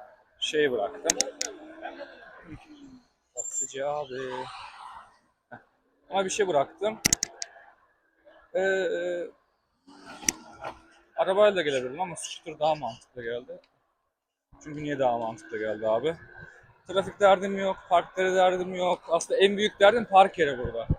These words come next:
Çünkü buraya gel, git, park yeri mesele. Park, arabayı koyacak yer yok maalesef. Arabayı koyacak yer olmayınca da otoparkına gitsen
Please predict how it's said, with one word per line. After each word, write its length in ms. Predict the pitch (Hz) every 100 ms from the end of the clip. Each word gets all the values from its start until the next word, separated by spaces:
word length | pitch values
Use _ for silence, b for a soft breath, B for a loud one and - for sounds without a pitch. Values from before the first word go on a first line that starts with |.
| - _ _ _ _ _ _ - _ _ _ _ _ _ _ -
Çünkü 240 | 180 175
buraya 400 | 185 190 180 160 - _ - - - - - - - - -
gel, 260 | 170 175 175 151 131
git, 440 | 196 175 - - - - - _ _ _ _ _
park 300 | 175 175 -
yeri 180 | 175 190
mesele. 540 | 170 - 175 165 127 -
Park, 220 | 160 156 _ -
arabayı 380 | 151 160 151 160 -
koyacak 440 | 147 151 156 165
yer 160 | 160 170
yok 320 | 160 160 160
maalesef. 500 | 143 120 117 - 123 - _ _ _ _ _ _
Arabayı 360 | 139 160 175 185
koyacak 340 | 180 180 180 180
yer 100 | 190
olmayınca 560 | 196 190 170 151 143
da 160 | 175 226 - _ _ _ _ _ _ _ _ _ _ -
otoparkına 640 | - 175 185 185 190 196
gitsen 480 | 185 151 - 185 185